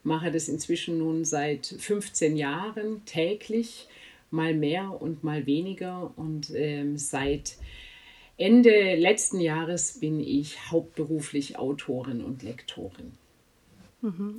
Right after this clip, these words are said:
Speaker 2: auch sehr spannend, gell?
Speaker 1: Mhm.
Speaker 2: Also es ist ein mutiger Schritt, denke ich mir mal.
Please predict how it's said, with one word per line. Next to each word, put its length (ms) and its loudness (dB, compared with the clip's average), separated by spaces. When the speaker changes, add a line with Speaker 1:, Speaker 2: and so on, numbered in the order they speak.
Speaker 2:
auch 200 0
sehr 240 6
spannend, 500 0
gell? 140 0
Speaker 1:
Mhm. 60 4
Speaker 2:
Also 220 2
es 160 2
ist 80 -2
ein 160 4
mutiger 360 4
Schritt, 400 0
denke 240 2
ich 100 -6
mir 140 2
mal. 200 0